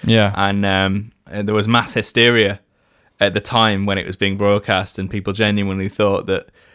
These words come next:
Speaker 2: we were being invaded by aliens.
Speaker 1: <laughs>
Speaker 2: Um, it was that convincing. Yeah, apparently H G Wells was very critical of Orson Welles for being that irresponsible.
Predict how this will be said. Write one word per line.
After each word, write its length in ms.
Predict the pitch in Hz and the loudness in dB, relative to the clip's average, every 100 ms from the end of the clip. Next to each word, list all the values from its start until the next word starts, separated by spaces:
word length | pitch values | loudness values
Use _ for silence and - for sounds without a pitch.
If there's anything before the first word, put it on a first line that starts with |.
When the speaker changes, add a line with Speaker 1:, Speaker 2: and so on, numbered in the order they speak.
| _ - | _ -4
Speaker 2:
we 120 | 104 | 0
were 120 | 98 | 0
being 240 | 104 101 95 | 2 2 2
invaded 420 | 101 95 98 98 | 0 0 0 0
by 200 | 92 92 | 0 4
aliens. 680 | 110 113 95 90 92 135 _ | 4 2 0 -6 -6 -8 _
Speaker 1:
<laughs> 60 | - - - 127 139 | -8 -8 -10 -6 -2
Speaker 2:
Um, 580 | 95 90 95 101 101 - | 0 0 -2 -4 -8 -8
it 80 | 92 | -6
was 160 | 98 | -2
that 180 | 107 85 | -2 -4
convincing. 580 | 104 101 104 - 101 98 _ _ _ | -4 -4 -4 -2 -4 -4 _ _ _
Yeah, 240 | 123 151 165 | -2 0 0
apparently 380 | - 185 175 156 | 2 -2 0 2
H 220 | 151 - | 2 2
G 100 | 143 | 4
Wells 280 | 139 131 - | 6 4 2
was 140 | 120 - | -8 0
very 220 | 139 127 | 2 2
critical 760 | - - 156 143 - 101 98 _ _ _ _ _ - | -4 -2 0 -2 -2 -2 -2 _ _ _ _ _ -10
of 140 | 101 | 0
Orson 400 | 110 110 - 110 | 2 2 2 2
Welles 400 | 107 101 101 - | 4 4 2 -4
for 340 | - 104 98 - _ _ - | -2 0 0 -4 _ _ 0
being 280 | 107 104 101 | 2 2 0
that 160 | 73 | 0
irresponsible. 920 | 95 98 - 110 117 120 127 92 98 | 0 -2 -2 -2 -2 -2 -2 -2 -2